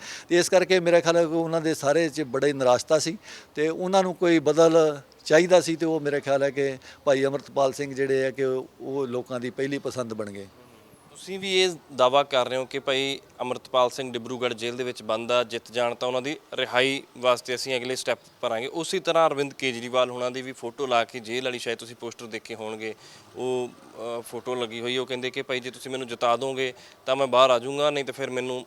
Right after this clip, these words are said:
Speaker 2: ਲੰਬਾ ਸਮਾਂ ਅੰਦਰ ਰਹਿਣਾ ਪੈਣਾ।
Speaker 1: ਨਹੀਂ, ਇਹ ਜੀ ਹੁਣ ਅੰਮ੍ਰਿਤਪਾਲ ਕਿਹੜੇ ਕੇਸ 'ਚ ਗਿਆ?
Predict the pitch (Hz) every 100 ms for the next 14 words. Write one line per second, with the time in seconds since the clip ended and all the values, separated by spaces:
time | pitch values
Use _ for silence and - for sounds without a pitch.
0 | - 123 123 127 123 120 113 110 107 110
1 | 101 95 - - _ - 175 226 220 220
2 | 202 226 226 214 190 160 190 185 196 190
3 | 185 196 190 185 165 170 135 135